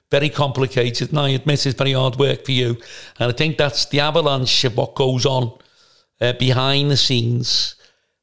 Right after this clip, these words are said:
For me anyway, I don't see, all I have to do is stand on stage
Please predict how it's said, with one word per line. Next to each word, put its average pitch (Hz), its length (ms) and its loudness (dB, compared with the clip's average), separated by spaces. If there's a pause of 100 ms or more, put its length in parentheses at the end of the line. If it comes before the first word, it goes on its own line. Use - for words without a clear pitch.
(160)
For 123 100 2
me 139 220 2
anyway, 135 380 2
I 131 180 0
don't 143 320 0
see, - 600 2
all 143 280 2
I 143 80 2
have 135 240 0
to 131 100 0
do 117 340 0 (520)
is 104 100 -4
stand 170 340 0
on 143 140 -2
stage 120 560 0